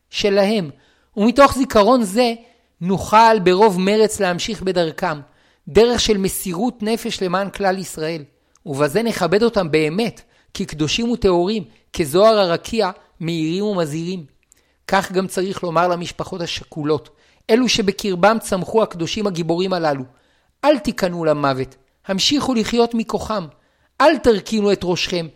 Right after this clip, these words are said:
אלא זקפו את קומתכם מאוד לכבודם. הרימו את מבטכם אל מעבר לאופק הרגיל, אל חזון הגאולה ואחרית הימים. וגם אם בעיניכם דמעות, אלו דמעות של גדולה.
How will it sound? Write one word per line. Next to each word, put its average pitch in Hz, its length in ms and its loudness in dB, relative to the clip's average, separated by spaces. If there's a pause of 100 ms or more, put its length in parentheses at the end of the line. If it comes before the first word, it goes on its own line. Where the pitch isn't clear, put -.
(280)
אלא 202 200 6
זקפו 190 520 -4
את 311 100 -4
קומתכם 220 500 0
מאוד 208 360 0
לכבודם. 175 600 -2 (460)
הרימו 269 360 4
את 277 120 0
מבטכם 233 540 4
אל 240 120 2
מעבר 233 380 4
לאופק 220 400 2
הרגיל, 190 480 -2 (320)
אל 180 60 0
חזון 202 380 0
הגאולה 202 540 2
ואחרית 196 440 -2
הימים. 185 400 -4 (560)
וגם 151 460 -2
אם 185 160 -4
בעיניכם 156 480 -4
דמעות, 165 600 -6 (440)
אלו 151 160 -4
דמעות 139 420 -6
של 170 180 -8
גדולה. 127 400 -6